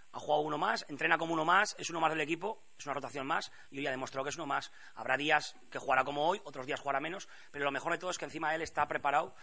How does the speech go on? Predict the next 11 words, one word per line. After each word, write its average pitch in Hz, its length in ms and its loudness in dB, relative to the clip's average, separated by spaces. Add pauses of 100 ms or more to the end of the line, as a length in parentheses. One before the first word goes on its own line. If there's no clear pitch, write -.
(120)
para 135 140 0
el 127 80 0
día 151 140 2
que 165 60 -2
no 156 100 2
juega, 160 280 2
animar 139 280 0
al 143 60 0
equipo, 156 460 -6
estar 135 200 -6
concentrado. 143 520 -4